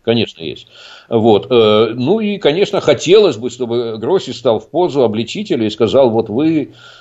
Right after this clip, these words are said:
надменные, э, значит, э, враги, обстреливаете». Ну, не может он, ну, не может, нет у него такого мандата.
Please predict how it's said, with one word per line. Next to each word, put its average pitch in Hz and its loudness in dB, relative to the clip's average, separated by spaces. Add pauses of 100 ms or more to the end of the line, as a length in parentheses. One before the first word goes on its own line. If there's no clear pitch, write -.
(100)
надменные, 104 0
э, 104 2 (360)
значит, 95 -4
э, 95 2 (380)
враги, 117 2
обстреливаете». 98 -2 (240)
Ну, 117 0
не 147 2
может 117 0
он, 80 -8
ну, 147 2
не 135 0
может, 87 -2
нет 98 2
у 165 0
него 110 0
такого 98 0
мандата. 80 -2